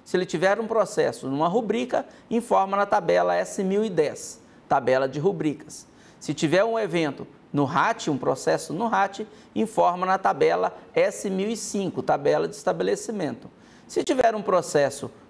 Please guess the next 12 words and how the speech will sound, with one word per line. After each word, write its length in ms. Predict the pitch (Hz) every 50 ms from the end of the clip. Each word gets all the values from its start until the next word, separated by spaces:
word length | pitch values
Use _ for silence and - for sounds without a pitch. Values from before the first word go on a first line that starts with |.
| -
contra 280 | - 151 160 151 160 156
determinada 840 | 151 160 156 156 156 147 151 151 143 143 139 139 123 127 127 127 - - - -
entidade, 720 | 151 156 151 - 196 190 196 175 175 202 214 - - - - - - - - - _ -
deve 240 | 160 208 214 220
informar 460 | 233 226 254 240 208 175 165 170 175 185
esse 160 | - - -
processo 600 | - - 233 214 - - 165 160 165 165 - 190 - - - - -
na 140 | - 170 175
tabela 560 | - 180 170 147 160 170 170 170 170 160 - - - -
mil 220 | - 196 233 285 302
e 100 | 262 196
vinte, 500 | 147 151 185 202 208 196 - 220 196